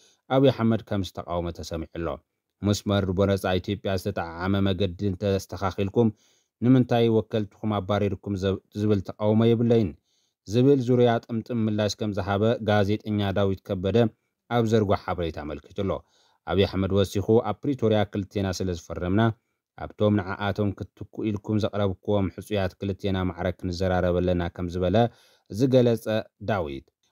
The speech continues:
ኣብዪ ኣሕመድ ንዶክተር ደብረጽዮን "ኣብቲ ናይ ፕሬዚደንት ቦታ ንባዕልኻ ሕጹይ ጌርካ ምቕራብካ ግን ኣይሐጎሰኒ፣ ብዙይ ንሰማማዕ ኣይመስለንን" ዝብል ተቃውሞ ከም ዘስምዕ እውን ሓቢሩ ኣሎ። ኣብ መወዳእታ ኸዓ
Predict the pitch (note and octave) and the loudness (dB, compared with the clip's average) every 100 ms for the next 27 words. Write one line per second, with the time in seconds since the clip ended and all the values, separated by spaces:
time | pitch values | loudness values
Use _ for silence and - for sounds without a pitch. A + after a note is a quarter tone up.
0 | _ D#2 D#2+ A2 A2 A2+ A2 A#2 A2+ B2 | _ -4 -2 2 2 4 2 2 2 0
1 | A2+ B2 B2 A#2+ C3 B2 C3+ A#2 - A#2+ | 4 4 4 2 0 0 0 -6 -4 -2
2 | A2 G#2 A#2 G#2 A2 G#2+ G#2+ A2 G#2 G#2+ | -2 0 -2 0 0 0 2 2 2 2
3 | G#2+ F#2+ G2 G2 G2 - A2 A#2 G2+ G#2+ | 0 0 -2 -4 -6 -4 -2 -2 0 0
4 | G2 G2+ G2+ - G2 F#2 G2 F#2 A2 G2+ | 0 0 -2 -2 -4 -2 -2 2 2 2
5 | _ - G#2+ G#2+ A#2 F2+ F2+ - D2 C#2 | _ -6 -2 0 -2 -2 -4 -6 -8 -10
6 | C2 _ _ - A2+ A2+ A2 G#2+ - G#2+ | -14 _ _ -2 2 4 4 2 0 0
7 | G#2 G#2 G#2 - G#2+ G#2 G2 - E2 D2+ | 2 2 -2 -2 0 0 -2 -6 -6 -6
8 | C2+ E2+ G#2 A2 F2+ - G2 F#2+ F#2 - | -6 0 4 4 2 0 2 2 0 -2
9 | F#2+ F#2 - F#2 F2+ F2+ - F#2+ G2+ A#2+ | -4 -2 -4 -8 -6 -6 -6 -4 2 2
10 | G2+ - _ _ _ _ - B2+ D#3 A2 | 2 -2 _ _ _ _ 2 4 4 4
11 | F#2 F#2 F2 F#2 | 0 -2 -4 -2